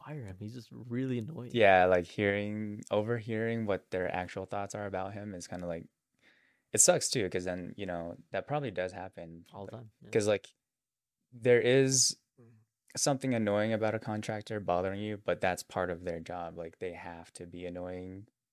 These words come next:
Speaker 2: in the sense of, like, uh, letting people know about their business.
Speaker 1: Mm-hmm.
Speaker 2: Otherwise, they won't have any business. <laughs>
Speaker 1: Yeah, that's, like,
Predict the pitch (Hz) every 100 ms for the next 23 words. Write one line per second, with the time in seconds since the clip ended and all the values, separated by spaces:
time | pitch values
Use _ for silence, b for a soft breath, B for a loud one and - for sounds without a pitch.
0 | _ _ 101 92 92 90 92 87 85 -
1 | _ _ _ _ _ _ 90 92 98 98
2 | 101 95 101 95 92 90 90 104 104 87
3 | - - _ 110 110 101 _ - 135 117
4 | 113 117 117 113 117 113 107 147 107 90
5 | 107 - 147 123 180 185 - - 107 95
6 | 92 92 127 127 165 127 101